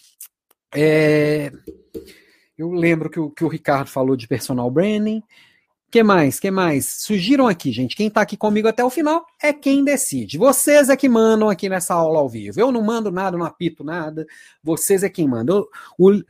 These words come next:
vocês é que são líderes aqui. O que que nós vamos falar na semana que vem? Lembrando que eu dei sugestões lá de, de futurismo. Alguém falou aqui de futurismo também.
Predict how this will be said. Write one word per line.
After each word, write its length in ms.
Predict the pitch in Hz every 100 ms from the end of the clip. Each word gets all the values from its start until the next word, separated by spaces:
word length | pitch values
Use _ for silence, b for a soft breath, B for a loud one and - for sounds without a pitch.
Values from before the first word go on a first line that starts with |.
| b
vocês 420 | 170 196 - 247 233
é 60 |
que 80 | 233
são 200 | - 208
líderes 420 | 185 190 185 170
aqui. 240 | 165 - -
O 60 |
que 120 | -
que 100 | 262
nós 180 | 254 233
vamos 180 | 220 220
falar 260 | 226 202 196
na 80 |
semana 340 | 190 196 180 180
que 120 | 185
vem? 400 | 139 139 110 104 b b b b b
Lembrando 300 | 160 180 220
que 80 | 214
eu 40 |
dei 120 | 175 170
sugestões 640 | 165 139 139 - 139 123
lá 220 | 131 131
de, 340 | 120 131 123 117 _ _ B B _
de 960 | 117 120 131 127 127 123 120 120 107 107 _ _ - -
futurismo. 640 | 202 196 170 175 233 202
Alguém 240 | 175 180
falou 260 | 202 196 180
aqui 140 | 175
de 100 | 165
futurismo 560 | - 147 143 135 139 123
também. 640 | - 117 110 151 190 220